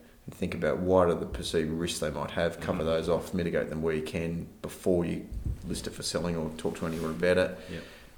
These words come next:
Speaker 1: And then think about, wh-, you know, really go deep and think about where do people actually really create value for this business. Emphasise those things.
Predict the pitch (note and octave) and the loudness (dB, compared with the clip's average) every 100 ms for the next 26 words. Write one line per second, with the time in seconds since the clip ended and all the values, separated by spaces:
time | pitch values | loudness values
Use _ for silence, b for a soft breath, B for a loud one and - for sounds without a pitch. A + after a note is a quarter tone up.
0 | B - - - E2+ E2+ E2+ E2 D#2+ - | B -20 -12 -4 0 4 4 4 0 0
1 | F#2+ - E2+ E2 - E2+ F#2+ G#2 A2 D#2+ | 2 2 4 4 4 2 0 0 2 2
2 | E2+ - - - - - - G2 G2 F#2+ | 0 -4 -8 -18 -20 -12 -6 0 4 4
3 | E2 D#2 - - - - F#2+ E2 F2+ F2 | 4 -2 -8 -18 -18 2 6 6 6 2
4 | F2 F2+ E2+ C2+ E2+ F2+ E2 - F2 D#2+ | 0 -2 0 2 4 4 4 2 0 2
5 | E2+ - D2+ D#2+ E2+ D#2+ E2 - D2+ - | 2 2 -2 0 2 2 0 -2 -2 0
6 | E2 E2+ E2+ E2+ D#2+ E2 D#2+ D2+ - - | 2 2 2 -2 -4 -4 -2 -4 -6 -10
7 | - - F#2 F2 F#2 F2 E2 E2 E2 D#2 | -16 -6 -2 -2 0 4 4 4 0 0
8 | - E2 D#2+ - - | -2 -4 -4 -6 -8